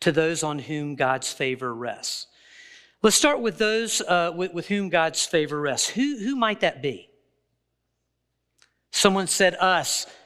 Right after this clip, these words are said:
Mick, was that you? Okay, Jane, all right. Jane gets the prize today, okay? But we, we are those, we are those on whom God's favor rests.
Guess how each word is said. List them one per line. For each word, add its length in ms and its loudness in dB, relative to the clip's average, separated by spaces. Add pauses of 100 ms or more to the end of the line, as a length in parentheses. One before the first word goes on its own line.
(120)
Mick, 180 2
was 120 -2
that 180 -4
you? 340 -6 (1120)
Okay, 240 8
Jane, 400 2
all 140 4
right. 280 0 (2000)
Jane 260 6
gets 220 0
the 80 0
prize 420 2
today, 260 0
okay? 360 -2 (360)
But 200 4
we, 320 2
we 300 -2
are 100 -2
those, 760 0
we 220 0
are 100 4
those 300 -2
on 140 -2
whom 340 -10
God's 380 0
favor 340 -4
rests. 520 -4